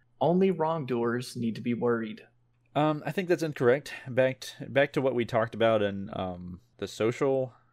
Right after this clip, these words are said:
Speaker 2: question of where we were talking about, um, grace and mercy and justice. I don't know if I
Speaker 1: Mm-hmm.
Speaker 2: mentioned grace, but the point is that the, um, that surveillance can be used for harsher punishment, and I think, I think that people,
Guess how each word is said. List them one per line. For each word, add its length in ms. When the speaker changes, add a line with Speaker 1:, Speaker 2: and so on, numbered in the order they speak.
Speaker 2:
question 480
of 100
where 220
we 120
were 100
talking 300
about, 380
um, 460
grace 380
and 180
mercy 380
and 120
justice. 580
I 80
don't 160
know 60
if 120
I 60
Speaker 1:
Mm-hmm. 80
Speaker 2:
mentioned 280
grace, 200
but 120
the 60
point 260
is 180
that 360
the, 280
um, 360
that 380
surveillance 600
can 180
be 80
used 600
for 160
harsher 360
punishment, 520
and 100
I 100
think, 460
I 100
think 200
that 120
people, 540